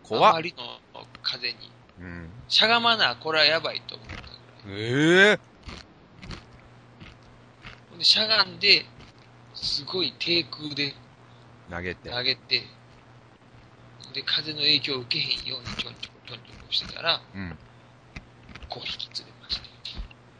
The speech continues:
Speaker 1: よかったな。楽しいな。
Speaker 2: そうやね。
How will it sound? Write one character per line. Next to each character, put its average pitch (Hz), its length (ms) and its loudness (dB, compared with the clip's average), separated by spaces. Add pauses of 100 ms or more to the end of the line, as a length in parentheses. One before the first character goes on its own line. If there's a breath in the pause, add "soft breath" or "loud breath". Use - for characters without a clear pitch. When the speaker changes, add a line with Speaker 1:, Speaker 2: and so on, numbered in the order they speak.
(280)
Speaker 1:
よ 120 100 -8
か 117 80 0
っ 101 40 -6
た 101 140 -16
な。 98 280 -6
楽 139 280 -2
し 101 100 -6
い 90 60 -8
な。 101 180 -6 (1300)
Speaker 2:
そ 214 180 0
う - 20 4
や - 60 0
ね。 - 60 -16